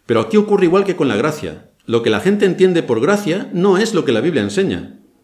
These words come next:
De esto ya estuvimos hablando en el sermón anterior.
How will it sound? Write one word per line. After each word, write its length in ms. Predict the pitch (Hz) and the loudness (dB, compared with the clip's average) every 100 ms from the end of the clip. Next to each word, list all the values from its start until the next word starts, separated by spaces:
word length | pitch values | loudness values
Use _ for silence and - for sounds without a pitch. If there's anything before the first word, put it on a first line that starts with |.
| _ _ _ _ _ _ _ - | _ _ _ _ _ _ _ -4
De 60 | |
esto 180 | 127 131 | -2 2
ya 100 | 147 | 0
estuvimos 420 | 147 123 143 139 | 0 0 0 0
hablando 240 | 117 127 123 | -2 -2 -2
en 80 | 110 | -2
el 60 | |
sermón 300 | - 104 107 | -4 -4 -2
anterior. 460 | 104 98 123 151 | -2 -2 0 -2